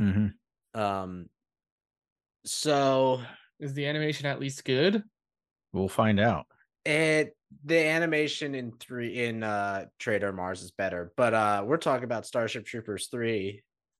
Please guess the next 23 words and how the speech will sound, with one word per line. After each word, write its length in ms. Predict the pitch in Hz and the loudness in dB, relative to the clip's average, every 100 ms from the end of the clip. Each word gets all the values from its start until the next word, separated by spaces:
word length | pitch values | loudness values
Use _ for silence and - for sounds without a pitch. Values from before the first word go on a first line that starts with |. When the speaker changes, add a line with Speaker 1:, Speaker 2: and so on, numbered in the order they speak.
| _ _ _ | _ _ _
Speaker 1:
Yeah, 220 | - 90 82 | -2 -2 0
we 80 | |
gotta 160 | 123 117 | 0 2
talk 160 | 110 95 | 2 2
about 320 | 90 78 80 | 0 -4 -2
this 260 | 95 - | -2 -2
one. 300 | 82 76 73 - _ _ _ _ _ 285 - - - - 90 - | -4 -8 -8 -14 _ _ _ _ _ -12 -12 -14 -16 -14 -16 -10
Speaker 2:
Uh, 300 | - 165 151 120 | 2 4 6 6
Speaker 1:
This 140 | 117 | 6
Speaker 2:
do 160 | 165 170 | 4 -2
you, 80 | - _ - - _ - _ _ _ _ _ _ _ _ _ _ _ _ _ - | -4 _ -20 -20 _ -20 _ _ _ _ _ _ _ _ _ _ _ _ _ -2
let's 280 | 170 175 - | 0 2 4
Speaker 1:
What? 120 | 120 | 2
Speaker 2:
just, 140 | - - - _ _ _ - | 2 -8 -18 _ _ _ 0
let's 220 | 170 170 | 2 2
just 160 | 196 190 | 2 4
get 180 | 175 | 6
initial 320 | 151 143 - 135 | 6 2 2 0
thoughts 360 | 117 110 117 | 2 0 2
out 160 | 113 101 | 0 0
of 40 | |
the 80 | 104 | 0
way. 380 | 101 101 104 | 0 0 -2